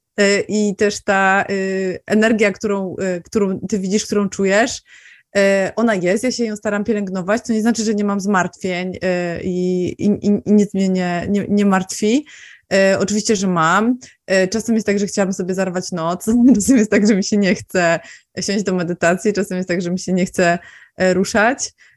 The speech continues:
e, ale też zdaję sobie sprawę z tego, że, y, wy-, pewne wybory, y, które poczyniamy dzisiaj albo w danej chwili, mają konsekwencje w, y, w naszym życiu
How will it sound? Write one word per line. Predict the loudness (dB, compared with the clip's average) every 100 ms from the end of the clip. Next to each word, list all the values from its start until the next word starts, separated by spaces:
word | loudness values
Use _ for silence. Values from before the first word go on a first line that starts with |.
| -4
e, | 0 2 2
ale | 2 0
też | -2
zdaję | 0 0
sobie | 0 -6
sprawę | -4 -4 -4
z |
tego, | -6 -4 -2
że, | -2 -2 0 -2 -4
y, | -8 -6 -8 -6
wy-, | 0 0 -2 _ -8 0
pewne | 6 6
wybory, | 4 2 4 4 4 4 2 0 -4
y, | -4
które | -4 -2 2 2
poczyniamy | 2 -2 -2 0 2 2 0 -2
dzisiaj | -2 0 2 2
albo | -2
w | -4
danej | -4 -4 -4 -8
chwili, | -6 0 4 2 0 -16 _
mają | 0 2
konsekwencje | 0 -4 -6 -4 -4 0 2 4 2
w, | -6
y, | -10 -6 -2 -2 -2
w | 0
naszym | 0 0 0
życiu | 0 0 0 0 0